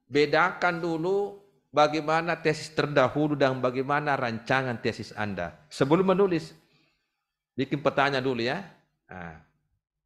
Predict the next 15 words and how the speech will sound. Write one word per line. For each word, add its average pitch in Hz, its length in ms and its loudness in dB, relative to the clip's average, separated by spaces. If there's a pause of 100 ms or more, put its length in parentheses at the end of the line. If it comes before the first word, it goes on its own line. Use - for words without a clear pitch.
(360)
Dan 113 480 0 (560)
ketika 196 400 2
nanti 202 320 4
merumuskan 165 540 2
masalah, 120 580 -2 (480)
pastikan 196 1200 0
itu 190 480 0
merumuskan 151 720 2
masalah, 107 560 -4
bukan 170 880 2
cuma 196 320 4
membuat 180 560 2
pertanyaan. 175 640 -2 (1900)
Sering 175 240 -4
terjadi, 160 880 0